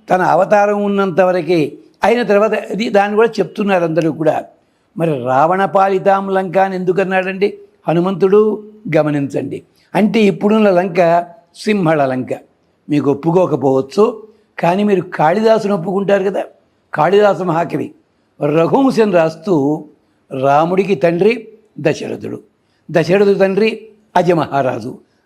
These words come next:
అజుడి పైన ఐదు తరాలు వెళ్ళండి వెనక్కి. రఘుమహారాజు యుద్ధాలకి వెడుతూ, ఇది రఘుమహారాజు చిట్ట చివరి దాకా వెళ్ళాట. ఎంతవరకు? సింహళ లంక వరకు వెళ్ళాడు యుద్ధాన్ని,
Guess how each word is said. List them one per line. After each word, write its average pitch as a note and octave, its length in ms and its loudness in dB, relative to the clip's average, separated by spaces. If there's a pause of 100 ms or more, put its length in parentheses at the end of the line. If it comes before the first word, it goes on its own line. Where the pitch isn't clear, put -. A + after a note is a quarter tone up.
(140)
అజుడి A3 300 2
పైన A3 300 0
ఐదు F#3 260 0
తరాలు F#3 380 2
వెళ్ళండి F3 340 0
వెనక్కి. D3 440 -4 (540)
రఘుమహారాజు D#3+ 1400 0 (360)
యుద్ధాలకి E3+ 680 0
వెడుతూ, D3+ 640 0 (320)
ఇది D#3+ 500 2 (1120)
రఘుమహారాజు E3 1120 0 (360)
చిట్ట A#3+ 520 -4
చివరి A3 180 4
దాకా G3 260 2
వెళ్ళాట. E3 760 0 (240)
ఎంతవరకు? F3+ 920 2 (260)
సింహళ G#3+ 640 2
లంక F#3 320 0
వరకు E3 420 2
వెళ్ళాడు D#3+ 420 4
యుద్ధాన్ని, D#3+ 600 -2